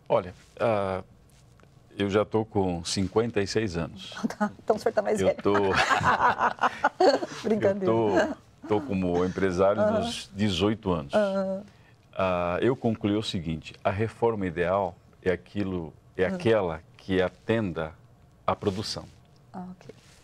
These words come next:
Speaker 1: Então, é, discutir modelos,
Speaker 2: Uhum.
Speaker 1: depois de tanto tempo, você acabou de falar, né, de, há muito tempo que tô escutando sobre
Speaker 2: Uhum.
Speaker 1: reforma tributária, eu acho que chegou um consenso
Speaker 2: Uhum.
Speaker 1: na, no, no empresariado de que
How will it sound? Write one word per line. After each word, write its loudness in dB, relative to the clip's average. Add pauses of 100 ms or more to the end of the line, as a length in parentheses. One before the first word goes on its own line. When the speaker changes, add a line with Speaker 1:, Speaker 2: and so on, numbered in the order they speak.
(320)
Speaker 1:
Então, 0
é, 2
discutir -2
modelos, 0
Speaker 2:
Uhum. -4
Speaker 1:
depois 0
de -2
tanto 0
tempo, -2
você 0
acabou 2
de -2
falar, 2
né, 0
de, 0 (500)
há 2
muito 0
tempo -2
que -20
tô -4
escutando -2
sobre -2
Speaker 2:
Uhum. -2
Speaker 1:
reforma 0
tributária, -2
eu 2
acho -6
que -14
chegou -4
um -4
consenso -4 (400)
Speaker 2:
Uhum. -4
Speaker 1:
na, 2 (140)
no, -4
no -2
empresariado 0
de -6
que -4